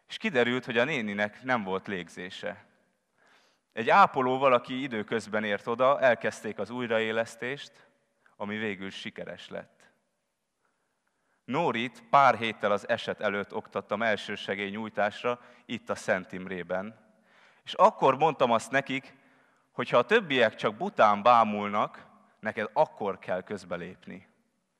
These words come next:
Eszébe jutott, és lám életet mentett.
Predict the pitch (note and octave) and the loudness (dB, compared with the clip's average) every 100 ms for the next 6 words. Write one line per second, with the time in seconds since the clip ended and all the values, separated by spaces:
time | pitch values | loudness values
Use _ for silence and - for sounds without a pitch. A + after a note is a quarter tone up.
0 | _ _ _ _ - D3+ D#3 C#3 B2+ A#2+ | _ _ _ _ -2 -2 -4 0 0 0
1 | B2 C#3+ - A#2+ - - - _ _ G#2 | -4 -8 -6 -8 -8 -16 -20 _ _ 2
2 | G2+ G2+ G#2 G2+ F2+ F2+ - - F#2+ F2 | 2 0 -4 -10 -8 -10 -12 -12 -16 -16
3 | E2+ F#2 _ - - | -14 -16 _ -20 -20